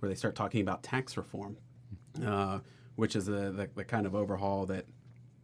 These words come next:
at least from a special interest <laughs> point of view, uh, will, will get a, a, a ton of attention. Um,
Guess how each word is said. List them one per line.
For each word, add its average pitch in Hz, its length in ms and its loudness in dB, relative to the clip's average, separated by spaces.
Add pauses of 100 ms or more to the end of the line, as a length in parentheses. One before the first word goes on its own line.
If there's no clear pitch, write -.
(160)
at 113 100 2
least 110 160 0
from 107 160 4
a 107 40 -4
special - 400 0
interest 135 340 6
<laughs> - 20 -18
point - 280 8
of - 100 6
view, 165 460 8 (380)
uh, 107 340 6
will, 104 220 4
will 107 160 2
get 107 180 6
a, 104 180 4 (240)
a, 98 40 0
a - 20 2
ton 139 240 8
of 120 100 8
attention. 98 680 0
Um, 95 480 0